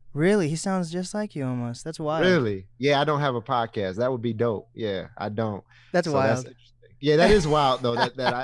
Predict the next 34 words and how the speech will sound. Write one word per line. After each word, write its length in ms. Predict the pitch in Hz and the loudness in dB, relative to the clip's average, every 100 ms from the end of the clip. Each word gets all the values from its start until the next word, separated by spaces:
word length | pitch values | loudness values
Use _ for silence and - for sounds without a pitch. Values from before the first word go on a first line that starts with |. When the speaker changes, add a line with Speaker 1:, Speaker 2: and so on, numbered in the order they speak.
| 135 | -6
Speaker 2:
actually 220 | 139 143 120 | -6 -6 -4
did 160 | 143 | -4
review 300 | 123 110 131 | -4 -6 -6
some 140 | 107 107 | -8 -8
movies, 320 | 131 101 95 | -8 -10 -12
but 260 | 101 98 - _ _ _ _ - | -12 -12 -12 _ _ _ _ -8
that 120 | 113 | -6
was 160 | 120 95 | -6 -8
lo-, 240 | 92 110 120 | -8 -8 -6
that's 140 | 135 | -6
why 60 | 110 | -6
I 20 | |
said 140 | 104 | -6
a 40 | 92 | -8
long 520 | 87 92 117 120 110 | -8 -8 -6 -6 -6
time 260 | 104 98 92 | -10 -12 -12
ago. 220 | 92 104 | -14 -12
Speaker 1:
Wow. 340 | 143 180 147 - | -10 -8 -10 -6
When, 180 | 185 214 | -2 0
when 100 | 226 | 0
did 120 | 220 214 | 0 -2
you 80 | |
have 100 | 226 | -4
a 60 | 151 | -6
podcast 560 | 131 117 117 85 - - | -8 -10 -10 -16 -16 -20
then, 200 | 113 127 | -14 -10
or, 180 | 123 120 | -10 -10
like, 160 | 117 | -12
a 40 | 120 | -14
review 360 | 117 120 120 | -14 -12 -12
show? 100 | 107 | -4
Speaker 2:
No, 140 | 170 214 | 0 2
not 200 | 185 208 | 2 0
even, 200 | 165 | -2